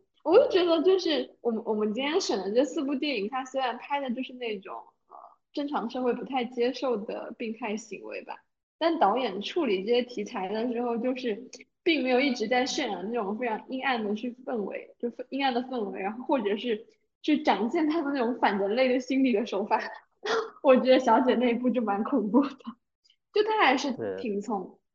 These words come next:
Speaker 1: 主人公的视角去阐述主人公的心理的，
Speaker 2: 对。
Speaker 1: 虽然他们看起来都有一些不受控制，就，嗯，都挺有创伤的吧。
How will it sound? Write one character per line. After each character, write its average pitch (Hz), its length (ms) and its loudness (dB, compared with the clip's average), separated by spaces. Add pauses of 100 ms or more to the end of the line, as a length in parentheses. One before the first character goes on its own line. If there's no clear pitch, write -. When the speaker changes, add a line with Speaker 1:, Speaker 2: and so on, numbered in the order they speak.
Speaker 1:
主 208 160 4
人 185 200 -2
公 226 200 0
的 226 160 0
视 226 240 -6
角 165 360 -8
去 196 400 0 (460)
阐 196 300 -6
述 208 680 -2 (100)
主 202 160 -2
人 180 220 -6
公 208 220 -4
的 208 120 0
心 214 300 -6
理 208 160 -2
的， - 160 -10
Speaker 2:
对。 - 80 -12
Speaker 1:
虽 - 180 -4
然 247 160 0
他 269 60 -6
们 233 140 -4
看 240 240 -2
起 - 100 -10
来 190 180 -6
都 220 160 0
有 202 200 0
一 208 80 -4
些 208 340 -6 (1120)
不 214 120 -6
受 269 260 2
控 269 440 -4
制， 214 460 -6 (960)
就， - 400 -4 (160)
嗯， 214 580 -2 (840)
都 359 140 2
挺 311 160 -4
有 269 120 4
创 285 280 -2
伤 285 200 2
的 277 120 0
吧。 220 200 -2